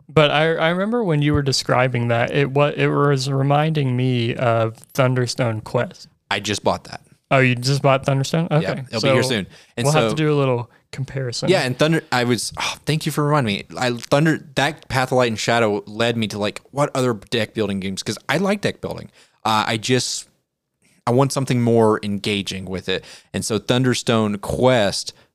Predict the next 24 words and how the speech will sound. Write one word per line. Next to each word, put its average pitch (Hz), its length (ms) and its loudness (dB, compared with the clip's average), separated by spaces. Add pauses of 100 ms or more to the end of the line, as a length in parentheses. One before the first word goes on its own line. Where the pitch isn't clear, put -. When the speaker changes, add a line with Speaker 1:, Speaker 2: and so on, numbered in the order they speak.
Speaker 2:
uh, 104 60 0
was 101 140 -4
another 113 260 2
one 104 240 2
I 87 100 -4
found. 95 520 -2
It 104 80 -2
has 110 180 0
two 160 260 2
ways 147 300 4
you 131 60 0
can 117 160 -4
play 104 220 -2
it. - 120 -14 (280)
You 110 80 -4
can, 107 220 -2 (220)
you 117 100 -2
can 107 60 -2
play 110 160 0
Thunderstone 131 540 0
Quest, 117 400 0
where 104 260 0
each 127 340 -4
game, 120 400 -2